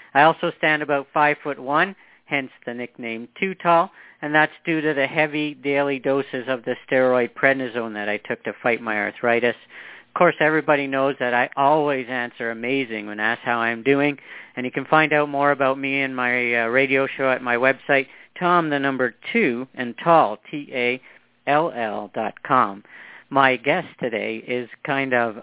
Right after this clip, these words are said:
a hero of mine, Dov Baron. In June nineteen sixty, while free rock climbing, Dov,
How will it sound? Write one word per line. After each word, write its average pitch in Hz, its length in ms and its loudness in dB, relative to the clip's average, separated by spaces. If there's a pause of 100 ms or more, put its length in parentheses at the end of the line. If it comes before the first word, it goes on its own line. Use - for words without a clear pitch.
a 113 220 -2
hero 117 600 -2
of 110 240 0
mine, 110 560 -2 (340)
Dov 135 380 4 (180)
Baron. 117 580 -2 (320)
In 143 300 0
June 175 320 0
nineteen 170 540 -4 (100)
sixty, 123 460 -4
while 113 240 0 (160)
free 160 260 0
rock 139 420 0
climbing, 117 500 -4 (140)
Dov, 123 360 4